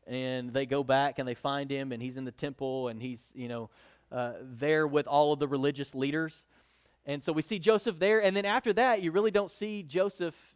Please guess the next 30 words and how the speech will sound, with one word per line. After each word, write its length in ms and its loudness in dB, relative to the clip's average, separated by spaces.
anywhere 440 -2
else. 500 0
Um, 260 -2
we 140 0
really 160 2
don't 180 0
know. 460 2
You 100 -8
know, 60 -4
you 140 -4
can 160 -10
speculate, 580 -2
and 80 -14
people 220 -6
do 180 -6
that, 180 2
of 100 -8
what 180 -2
happened 480 -6
to 100 0
Joseph. 540 0
We 80 0
really 180 2
don't 140 -4
see 260 -4
him 300 -2
from 220 -6
that 200 2
point 240 -2
forward. 440 0